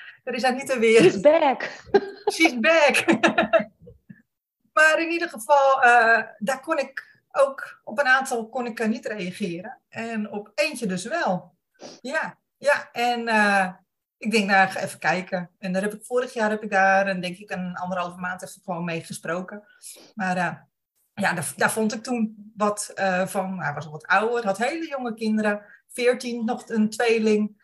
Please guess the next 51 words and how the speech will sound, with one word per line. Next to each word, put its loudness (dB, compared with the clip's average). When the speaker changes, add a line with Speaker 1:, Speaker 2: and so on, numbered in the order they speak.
Speaker 1:
Kwamen 0
iedere, 0
eh, -12
om -6
de, -6
om -2
het -2
weekend -4
kwamen 0
ze -10
nog -4
bij 0
hem. -4
Maar -6
we, -4
we 2
hadden 4
wel 6
gezellig -2
gekletst, -2
maar -4
nooit -2
afgesproken. -6
En -4
hij 2
had, 0
eh, 0
hij 0
zag 0
me -4
weer -4
op -10
Lexa -4
voorbij -4
komen -6
en -10
hij -10
had -10
zoiets, -10
"Nou 0
ja, -6
daar 0
ga 0
ik, -16
eh, 0
ga -2
nou 0
niet -2
wachten -6
met -8
afspreken." -8